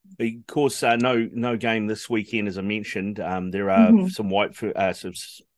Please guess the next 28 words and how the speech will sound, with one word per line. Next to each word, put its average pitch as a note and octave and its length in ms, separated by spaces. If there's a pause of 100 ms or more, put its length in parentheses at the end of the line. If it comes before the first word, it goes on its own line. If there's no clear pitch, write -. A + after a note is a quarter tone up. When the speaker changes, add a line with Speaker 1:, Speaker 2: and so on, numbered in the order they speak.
(260)
Speaker 1:
football G2+ 220
ferns F2 340
games F#2+ 380
going F#2+ 260
on, F#2+ 280 (380)
uh, F2+ 120
Speaker 2:
Mm-hmm. A2+ 440
Speaker 1:
a - 40
couple G#2 300
against, F#2+ 460
uh, F#2 120
the F2+ 80
Portuguese G#2 640
and G2 80
against F#2 300
Argentina. F#2+ 680 (360)
Um, G#2+ 300
Speaker 2:
Mm-hmm. F#3 60 (720)
Speaker 1:
how D#3+ 160
do A#3 80
you A3 160
find E3+ 560 (120)
that A2+ 320
disruption A#2+ 600
in G#2+ 60
the G2+ 100
season, G#2 500
and, F#2 200